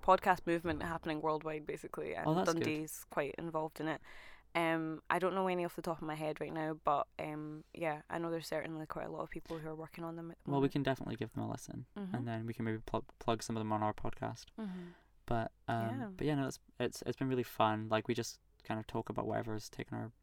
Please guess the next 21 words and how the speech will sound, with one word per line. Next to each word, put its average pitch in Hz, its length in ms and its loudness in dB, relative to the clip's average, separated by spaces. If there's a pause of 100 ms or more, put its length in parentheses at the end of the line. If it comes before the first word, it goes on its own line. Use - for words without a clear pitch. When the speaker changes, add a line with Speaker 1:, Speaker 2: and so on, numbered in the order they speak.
Speaker 2:
tar-, 117 180 -2
taken 117 260 -2
our 113 100 0
interest 117 380 -4
this, - 320 -8 (120)
Speaker 1:
Mm-hmm. 196 260 -6
Speaker 2:
this 120 120 4
week, 117 120 6
and 123 100 10
it's 120 140 0
also 139 200 4
because 120 320 2
we'd 127 140 4
done 113 160 0
things 110 280 -4
like 107 200 -4 (420)
essays 110 480 6
and 113 140 -2
stuff - 240 0
before 113 340 0
that. 120 240 4